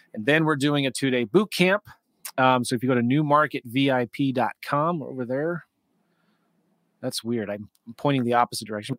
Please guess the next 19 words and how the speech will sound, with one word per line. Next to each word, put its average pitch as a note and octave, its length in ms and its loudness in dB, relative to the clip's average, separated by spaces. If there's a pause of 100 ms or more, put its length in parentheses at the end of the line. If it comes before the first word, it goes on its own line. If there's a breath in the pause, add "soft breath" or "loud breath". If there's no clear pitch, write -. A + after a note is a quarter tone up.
They're D#3 220 6
at C#3 80 -2
newmarket D3+ 540 2
V C3+ 140 2
I C3 100 4
P C3 220 -2
dot B2 260 -2
com. A#2+ 280 -4
You'll A#2+ 220 0
see B2+ 340 -4
it, - 220 -10 (840 soft breath)
um, G2 400 -4
and G#2+ 160 -8
sign A#2+ 280 -2
up A2 140 -2
for A2+ 180 -4
it - 80 -12
right G2+ 200 -8
now. F#2 200 -12